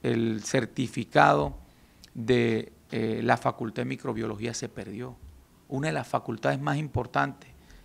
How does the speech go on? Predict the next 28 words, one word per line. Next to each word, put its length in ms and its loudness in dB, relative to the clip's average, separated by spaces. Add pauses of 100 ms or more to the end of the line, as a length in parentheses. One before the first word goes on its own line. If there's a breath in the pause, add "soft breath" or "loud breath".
en 120 -4
microbiología 920 -2
del 220 -4
país 300 -8
lo 140 -2
perdió 360 2
la 80 0
universidad, 680 -8 (480 soft breath)
porque 260 -6
no 120 0
hay 120 2
calidad, 600 -4 (560 soft breath)
porque 480 -8
no 480 0 (340 soft breath)
se 160 -8
están 280 -4
haciendo 380 -6
las 140 -10
cosas 420 -8
bien, 280 -2
lamentablemente, 960 -8 (100)
porque 340 -8 (400 loud breath)
no 220 6
hay 180 4
una 420 0 (280 loud breath)
rectoría 800 0 (100)
que 160 -4
tenga, 540 0